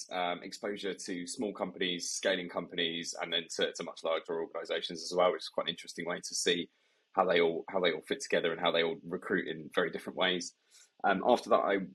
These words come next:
was, uh, was, uh, brought into a company called Quantum Black at the time that not many people have heard of. There was about thirty-five of us at the time, thirty-five, thirty-six of us. Um, and, uh,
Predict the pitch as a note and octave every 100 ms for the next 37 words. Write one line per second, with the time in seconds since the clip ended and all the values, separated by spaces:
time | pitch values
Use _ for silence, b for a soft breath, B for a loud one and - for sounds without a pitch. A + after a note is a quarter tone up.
0 | F#2+ G2+ F#2+ F2 G2 F#2 F2+ F2+ - F#2
1 | E2+ - - D#2+ F2 - A#2+ G2+ G2 G2
2 | G#2 G2+ A2 G2+ B2 A2+ A2+ G2+ C3+ B2+
3 | - - - - B2 A2+ G#2+ F#2+ - A#2
4 | A#2+ A2 G#2 G#2 F#2 F2+ G2+ G2+ G2 F#2+
5 | F2+ F2 - E2 - A#2 F#2+ F#2 A#2 G2+
6 | G2 G2+ - - - F#2 G2+ - - -
7 | - G#2 - G#2 - G2+ - F2+ - -
8 | B2 B2+ - - B B B B B _
9 | G2+ G2 F#2+ F#2 F#2 - G#2 F#2+ F#2 F#2
10 | F2+ F#2+ F#2 F2+